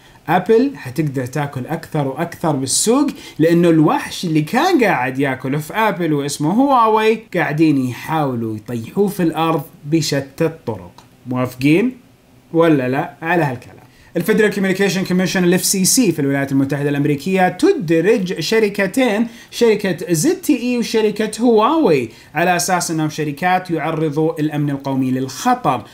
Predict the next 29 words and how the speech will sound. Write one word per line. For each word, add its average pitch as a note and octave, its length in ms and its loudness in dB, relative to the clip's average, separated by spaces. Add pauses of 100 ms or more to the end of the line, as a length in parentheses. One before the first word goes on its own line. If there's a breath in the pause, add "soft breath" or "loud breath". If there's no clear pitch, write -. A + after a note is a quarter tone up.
(140 loud breath)
وبالتالي F3+ 840 0
التعامل D3 480 0
معهم C#3 320 0
حيكون C#3 360 -2
أصعب، B2+ 440 -2
يعني C#3+ 220 -4
فوق D#3 220 -2
التعويض D3 480 0
اللي C3 140 -2
دفعوه C3 300 -6
زد B2+ 180 -6
تي C3+ 140 -2
اي C3 140 -4
قبل B2+ 120 -6
كم C3 160 -6
سنة، D#3 280 0 (260 loud breath)
وفي E4 180 4
تبعات E3+ 360 0
كبيرة C#3+ 360 0
للخبر، C#3 540 -2
يعني C#3 180 -2
ما E3 100 0
هو E3 80 -2
بهذا C#3+ 240 -2
تفصيل B2+ 380 -8
الخبر B2 260 -8
العام، D#3+ 300 -2
ولكن F#3+ 360 -2
يظل F3+ 440 0